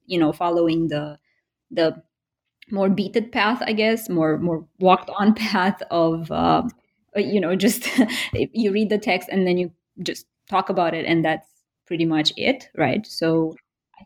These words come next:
think the, um, the multiple perspective and the comparison itself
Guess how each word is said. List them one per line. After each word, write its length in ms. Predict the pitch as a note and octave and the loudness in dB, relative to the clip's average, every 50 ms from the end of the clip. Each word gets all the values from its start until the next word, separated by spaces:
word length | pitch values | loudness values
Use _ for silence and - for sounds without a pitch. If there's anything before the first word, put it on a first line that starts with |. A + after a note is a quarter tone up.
| _ _ | _ _
think 280 | G3+ F#3+ F#3+ F#3 F#3 E3 | -10 -4 -2 -2 0 0
the, 320 | F#3 F3+ F3 E3+ E3+ E3+ | 0 0 2 2 2 2
um, 460 | D#3+ D#3 D#3 D3+ D3+ D3 D3 C#3+ - - | 2 2 2 0 0 0 -2 -2 -4 -4
the 120 | F3+ F#3+ | -2 0
multiple 440 | F#3 G3 G3+ G3 G#3 G3 - G3 F#3 | 2 2 2 2 0 -2 0 -2 0
perspective 720 | F#3+ C4+ B3+ - - C4 B3 B3 B3 - A3 G#3 G#3 F#3+ | 0 -2 -4 0 0 0 0 0 -2 -2 0 0 2 2
and 160 | F#3 D#3 D#3 D3+ | 2 2 2 0
the 60 | D3+ | 0
comparison 680 | - D#3+ E3 E3 G#3 G3 G3 F#3+ F#3+ - F#3+ F3 F3 | 0 -2 -2 0 0 2 2 2 0 0 0 0 0
itself 580 | F3 - - F3 D#3 D3 C#3+ C#3+ D3 - - | -2 0 0 2 2 4 2 0 -2 -8 -12